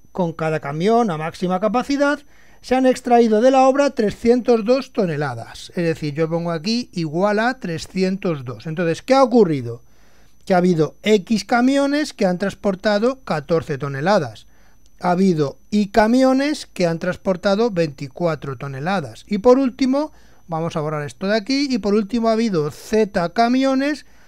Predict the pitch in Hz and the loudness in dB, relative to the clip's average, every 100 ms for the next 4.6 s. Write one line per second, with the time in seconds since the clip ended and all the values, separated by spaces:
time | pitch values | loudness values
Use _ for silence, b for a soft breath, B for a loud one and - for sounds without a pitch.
0 | b b - 214 226 233 - 226 208 208 | b b -8 -4 0 0 -2 -2 0 2
1 | 214 220 190 156 165 135 175 165 131 113 | 2 2 0 -2 -6 -4 -6 -8 -10 -10
2 | 113 110 - 202 202 220 - 226 185 185 | -12 -12 -4 -4 -2 -8 -4 -4 -4 -4
3 | 208 214 233 - 151 139 - 175 180 180 | -4 -2 -4 -6 -12 -12 -6 -4 -4 -4
4 | 226 - 139 101 - - | -8 -8 -14 -14 -16 -20